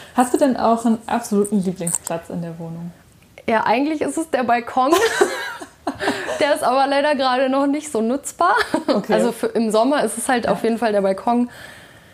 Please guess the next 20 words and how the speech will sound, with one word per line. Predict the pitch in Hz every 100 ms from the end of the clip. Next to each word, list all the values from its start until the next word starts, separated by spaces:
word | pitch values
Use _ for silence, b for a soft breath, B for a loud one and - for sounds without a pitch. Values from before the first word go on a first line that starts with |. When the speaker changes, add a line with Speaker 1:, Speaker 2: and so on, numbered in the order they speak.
| B B B -
Speaker 2:
Mein | 214 226
Lieblingsplatz | 269 269 254 - 262 254
ansonsten | - 226 220 233 254 247
ist, | 240
glaub | 240 220
ich, | 220 196
wirklich | 214 220
hier | - 208
im | 202
Wohnzimmer. | 208 247 240 247 233 233 247 247 - _ -
Hier | 226
spielt | - 233 226
sich | 220
eigentlich | 170 214 214
für | 214
mich | 214 262
alles | - 285 285
ab, | 277 269
weil | 220
auch | 202 208